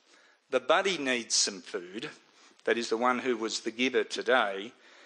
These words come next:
then it can in turn rely upon others that it has fed and helped in the past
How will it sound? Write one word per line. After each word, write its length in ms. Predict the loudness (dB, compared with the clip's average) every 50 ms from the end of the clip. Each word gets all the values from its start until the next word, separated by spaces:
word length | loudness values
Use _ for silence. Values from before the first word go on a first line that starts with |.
| -20 _ _
then 180 | -2 0 2 2
it 200 | 2 0 -2 -2
can 340 | -2 -2 -2 -2 -6 -8 -12 -8
in 160 | -6 -4 -4 -2
turn 640 | -2 0 2 2 2 2 0 -4 -6 -8 -8 -10 -10 -4
rely 460 | -2 -2 0 2 2 2 2 2 0
upon 400 | 0 -2 -4 -2 -2 -2 0 2
others 640 | 2 2 2 0 -2 -6 -6 -6 -2 -2 -2 -2 -4 -8 -16 -20 -20 -20 -20 _ _ _ _ _ _ _ _ _ 2
that 180 | 2 2 2 0 0
it 160 | 0 0 0
has 360 | 0 2 2 2 4 2 0 -2
fed 360 | 2 2 2 2 2 2 0 -2 -2
and 160 | -4 -8 -8
helped 320 | 0 0 0 0 0 -6 _ _
in 60 | _
the 440 | _ _ _ _ _ _ _ -6 -6
past 440 | -6 -4 -2 0 0 0 0 -2